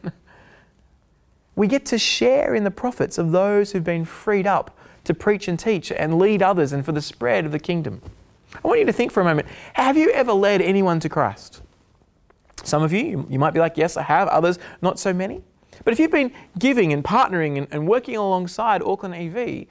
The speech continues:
then we've seen, uh, you know, probably around fifteen people this year come to Christ. You've been part of that because of your partnership in the gospel. You can say, "I have," because I've stood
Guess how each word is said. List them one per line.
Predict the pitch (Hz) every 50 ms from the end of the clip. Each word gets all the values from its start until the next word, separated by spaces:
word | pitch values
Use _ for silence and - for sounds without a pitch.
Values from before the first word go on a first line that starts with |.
| - - _ _ _ _ _
then | - 277
we've | 339 370
seen, | 359 - 262 254 233 220 - - -
uh, | - 190 -
you | - 220
know, | 208 190 - - _ _
probably | - 254 247 247
around | 240 233 233 226 226
fifteen | - 294 277 - - 302 254 247 220
people | 254 262 240 240 220 190
this | 226 208 - -
year | 240 247
come | - - 226 220 202
to | -
Christ. | 190 - 247 - 185 -
You've | 233 277 311 302
been | - - 277 254 240
part | - - - 262 330 392
of | 370 214
that | 156 131 107 - - - - - - _ _ _ _ _ -
because | 226 214 247 233
of | 254 220
your | 233 233
partnership | - - - 262 285 - 240 202 - 220 202 -
in | 196
the | 190
gospel. | 180 233 302 285 - 196 190
You | 226 262
can | - 311 254
say, | - 220 208 208 -
"I | - 233 269 294
have," | 262 208 170 147 143 - - - - - -
because | - - 202 190
I've | - - 220 196 190
stood | - - - 254 262 262 247